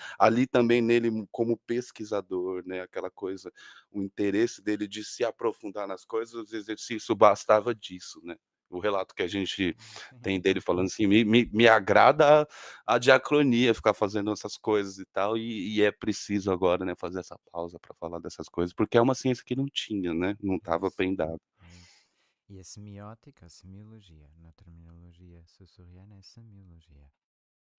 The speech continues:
Speaker 2: que é a cadeira também do Barthes, que ele tá aqui a falar. A semiologia nasce com o Saussure,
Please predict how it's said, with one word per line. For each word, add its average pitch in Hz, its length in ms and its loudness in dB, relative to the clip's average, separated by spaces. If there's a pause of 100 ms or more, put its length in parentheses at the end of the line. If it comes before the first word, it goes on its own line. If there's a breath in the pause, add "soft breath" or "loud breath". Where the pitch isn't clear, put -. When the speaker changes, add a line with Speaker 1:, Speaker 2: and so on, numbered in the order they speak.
Speaker 2:
que 90 100 -20
é 76 120 -20
a 78 40 -20
cadeira 82 400 -20
também 87 500 -20
do 87 120 -20
Barthes, 90 460 -20 (320)
que 78 80 -20
ele 73 100 -20
tá 80 120 -20
aqui 80 200 -20
a 78 60 -20
falar. 87 360 -20 (380)
A 90 80 -20
semiologia 90 760 -20 (800)
nasce 90 720 -20 (140)
com 90 240 -20
o 85 40 -20
Saussure, 92 580 -20